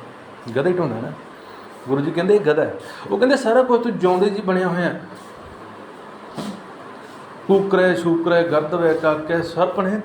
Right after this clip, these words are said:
ਤੁਲਖਲੇ।" ਉਹ ਸਾਰਾ ਕੁਛ ਉਹ ਕਹਿੰਦੇ ਤੁਸੀਂ ਬਣੇ ਪਏ ਆ, ਤੁਸੀਂ ਬਸ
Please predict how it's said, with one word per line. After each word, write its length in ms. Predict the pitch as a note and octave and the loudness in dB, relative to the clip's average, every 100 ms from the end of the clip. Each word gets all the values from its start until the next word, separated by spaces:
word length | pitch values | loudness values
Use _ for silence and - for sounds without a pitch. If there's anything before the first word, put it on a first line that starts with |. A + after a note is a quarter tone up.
| - | 0
ਤੁਲਖਲੇ।" 440 | G#3 G3 F3 D#3+ | 0 2 0 -2
ਉਹ 80 | E3+ | -4
ਸਾਰਾ 400 | - C3+ F#3 A3+ | -8 -4 -2 0
ਕੁਛ 280 | A3 F#3 E3+ | -2 -4 -4
ਉਹ 60 | |
ਕਹਿੰਦੇ 260 | - D#3 G#3 | -8 -6 -6
ਤੁਸੀਂ 300 | G#3 - D#3+ B2 A2 | -8 -12 -12 -12 -2
ਬਣੇ 320 | B2+ D#3 G3+ G3 | 0 0 -2 -2
ਪਏ 200 | C#3+ B2 | -2 -2
ਆ, 140 | B2 E3+ E3 | -4 -6 -8
ਤੁਸੀਂ 220 | E3+ E3 | -8 -4
ਬਸ 160 | D3+ | -4